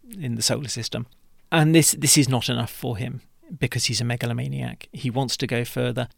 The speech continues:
He, he wants to, to be the ruler of the, the entire human race, the entire solar system.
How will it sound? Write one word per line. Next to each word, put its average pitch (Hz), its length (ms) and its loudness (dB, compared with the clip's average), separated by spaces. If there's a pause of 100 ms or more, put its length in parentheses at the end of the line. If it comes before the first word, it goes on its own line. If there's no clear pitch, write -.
(300)
He, 156 300 2
he - 180 4
wants 156 300 4
to, 147 420 4 (300)
to 123 100 0
be 139 180 6
the 131 120 4
ruler 135 400 4
of 123 140 -6
the, 131 280 0
the 127 200 -2
entire 131 340 -4
human 123 320 0
race, 139 260 0
the 117 160 -2
entire 120 300 -2
solar 131 300 0
system. - 380 -4